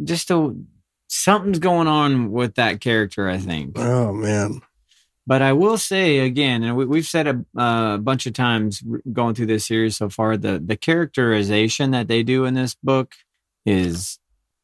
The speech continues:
Speaker 1: awesome. I think they nail every single one of their personalities, and they do such a good job,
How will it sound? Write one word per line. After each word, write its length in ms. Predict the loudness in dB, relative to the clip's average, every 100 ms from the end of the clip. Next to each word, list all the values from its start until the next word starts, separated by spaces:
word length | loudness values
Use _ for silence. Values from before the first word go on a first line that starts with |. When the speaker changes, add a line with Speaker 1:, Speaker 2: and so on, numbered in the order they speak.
| -2
Speaker 1:
awesome. 580 | 0 2 -2 -6 -12 -18 _ _ _ -4
I 100 | -2
think 260 | 2 2 2
they 140 | 2
nail 420 | 2 2 2 0 -2 _ -2
every 300 | 0 2 0
single 360 | 0 0 0
one 140 | 0 0
of 60 |
their 120 | 0 0
personalities, 1040 | -2 -2 -2 0 0 0 0 -2 -6 -8
and 320 | -4 -2 0 0
they 100 | 2
do 160 | 0
such 320 | 2 0 0 0
a 60 |
good 200 | 0 0
job, 520 | 0 0 0 -2 -4